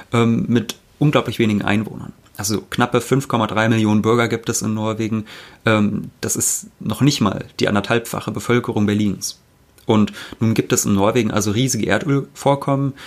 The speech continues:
gekoppelt mit einer ganz kleinen Bevölkerung. Und die Regierung hat dann einen tollen Plan angewandt. Und zwar, sie nehmen einen ordentlichen Teil der internationalen Erdöleinnahmen und der wird dann angewandt,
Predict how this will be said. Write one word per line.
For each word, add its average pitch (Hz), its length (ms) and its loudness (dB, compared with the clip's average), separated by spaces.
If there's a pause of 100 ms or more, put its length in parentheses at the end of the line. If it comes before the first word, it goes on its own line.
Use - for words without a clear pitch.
(180)
gekoppelt 131 460 0
mit 110 180 0
einer 104 120 0
ganz 110 340 -4 (340)
kleinen 110 280 0
Bevölkerung. 120 520 -2
Und 120 120 -4
die 117 40 -2
Regierung 117 460 0
hat - 180 -6
dann 110 140 0
einen 107 140 -4
tollen 113 240 0
Plan 131 200 0
angewandt. 95 480 -2
Und 95 120 -6
zwar, 110 320 -2 (240)
sie 120 180 2
nehmen 120 320 4
einen 120 200 -2
ordentlichen 123 560 -2
Teil 113 360 -2
der 101 380 2 (220)
internationalen 107 680 2
Erdöleinnahmen 135 800 -2
und 110 100 -4
der 120 100 0
wird 127 200 0
dann 110 260 -2 (280)
angewandt, 131 540 2